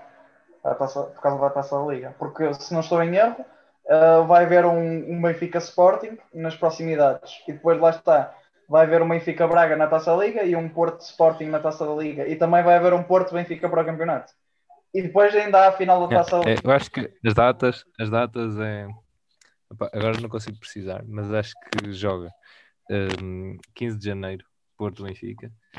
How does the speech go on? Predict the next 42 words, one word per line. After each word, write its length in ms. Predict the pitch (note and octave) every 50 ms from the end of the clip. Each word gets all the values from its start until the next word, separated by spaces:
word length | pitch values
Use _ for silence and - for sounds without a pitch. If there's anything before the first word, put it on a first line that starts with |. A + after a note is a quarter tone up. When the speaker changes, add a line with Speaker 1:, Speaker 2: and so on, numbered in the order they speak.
| - _ - - _ -
Speaker 2:
depois 600 | G#2+ G2+ _ - G#2+ G#2+ G2+ G2 F#2+ G2 - _ _
dezanove 640 | - F#2 G2 G2 G2+ G2+ G2+ G#2 G2+ F#2+ F#2 E2+ F2 _ _ _ _ _ _
é 120 | G#2+ G2 F#2+ F#2+
o 320 | F#2+ F#2 F#2 F#2 F2+ F2+ F2+
Sporting 640 | _ _ - G#2 G2 F#2+ F2 F#2+ F#2 F2+ F2+ F2+ - _ _ _ _ _ _ _ _ _ _ _ _
contra 280 | - F#2+ F2+ G2 G2
o 40 | F#2
Benfica, 420 | F#2 F#2+ - B2 C3 - - A#2+
tens 220 | A2 A2 G#2+ G2+ G2
ao 60 | F#2+
mesmo 120 | F#2+ F#2+ F#2
tempo 240 | - G2+ F2+ - G2
o 40 | F#2+
Benfica 260 | F#2+ - - F#2+ F#2+
contra 220 | F#2+ F#2 F2+ - F#2+
o 40 | G2
Braga 280 | F#2+ G2+ A2+ A#2 A2+ G2+
e 100 | - -
depois 280 | G2 F#2+ - G#2+ G2+ G2
vais 180 | G#2 G2+ G2+ -
ter 180 | - G#2 F#2+
essa, 280 | F#2 - - G#2 F#2+ F#2+ _ - _
essa, 640 | - G2 F#2 - - G#2 F#2+ F#2 F#2 F2+ F2+ F#2 F#2 _ _ _ _ _ _ _ _ _ _ _ _ _ _ _ _
essa 340 | G2 F#2 - - - F#2 F2+
final, 460 | - - F#2+ G2 G#2 A#2+ C#3 D#3+ _ _ _ _ _
não 160 | _ F#2 F#2+
é? 120 | G2 A#2
Que 120 | A#2 _ -
vai 140 | F#2 F2+ F2+ -
ser, 180 | - - F#2+ - - F2 - _ _ _ _ _ -
eh, 500 | F#2 F2+ F2+ F2 - - - - - - G#2 A2 _ _ _ _ _ _ -
já 260 | A2 F2+ F#2 F2 E2+
importante. 500 | F2 F#2 - F#2+ - C3 G2+ A2 C3+ - -
Speaker 1:
Exato. 160 | - _ _ _ _ - -
Speaker 2:
E 60 | A2+
depois 180 | A2 A#2+ A#2+ A#2
vais 220 | B2 B2 A#2+ A2 -
ter 220 | - B2+ A2+ G2+ G#2
no 80 | G2 F2+
final 320 | - - G2 G#2 G#2 G#2
do 60 | G2
mês 300 | G2 G2 G2+ A2+ B2 B2